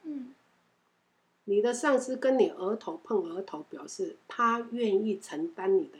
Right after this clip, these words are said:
Speaker 2: 业力。
Speaker 1: <gasps>
Speaker 2: 是。
Speaker 1: 所以他这么说是那个动作有承担你们业力，所以他住院了，是这样子吗？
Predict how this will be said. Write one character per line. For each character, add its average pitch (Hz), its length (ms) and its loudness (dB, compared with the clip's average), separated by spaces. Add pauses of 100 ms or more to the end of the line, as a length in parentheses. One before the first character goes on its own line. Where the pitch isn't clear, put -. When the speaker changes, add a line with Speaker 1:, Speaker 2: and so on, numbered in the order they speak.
(140)
Speaker 2:
业 180 220 -2
力。 147 80 -12
Speaker 1:
<gasps> 392 1000 -8 (1500)
Speaker 2:
是。 165 360 -12 (480)
Speaker 1:
所 403 160 -8
以 - 20 -4
他 392 120 -6
这 403 100 -6
么 302 80 -4
说 302 180 -2
是 277 380 -6 (160)
那 320 100 -8
个 262 80 -6
动 247 200 -4
作 262 160 -2
有 190 80 -4
承 208 180 -8
担 226 160 -4
你 190 40 -6
们 190 120 -10
业 214 100 -4
力， 214 120 -4
所 214 120 -8
以 202 300 -4
他 214 160 -4
住 214 220 -8
院 202 180 -4
了， - 80 -20
是 196 140 -14
这 196 100 -6
样 196 100 -10
子 - 180 -20
吗？ - 180 -20